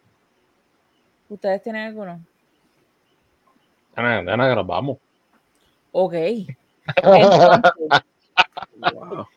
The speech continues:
Speaker 1: este, nada, recuerden que tenemos nuestro Patreon activo, patreon punto com slash si Dios lo permite.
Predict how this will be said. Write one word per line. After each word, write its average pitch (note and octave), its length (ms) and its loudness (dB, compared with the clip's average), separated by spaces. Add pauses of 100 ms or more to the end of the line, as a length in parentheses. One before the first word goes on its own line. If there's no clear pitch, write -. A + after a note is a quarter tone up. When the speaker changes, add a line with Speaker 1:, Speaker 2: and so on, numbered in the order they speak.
(800)
Speaker 1:
este, G#3 1200 -2
nada, A3 540 -2
recuerden A3 560 -6
que C4+ 120 -8
tenemos B3 340 -10
nuestro B3+ 340 -10
Patreon A#3+ 480 -8
activo, B3+ 760 -10
patreon A3 400 -10
punto A3+ 340 -12
com G#3+ 300 -12
slash G#3+ 600 -6
si - 340 -12
Dios G#3+ 340 -10
lo G#3+ 160 -10
permite. G#3 720 -12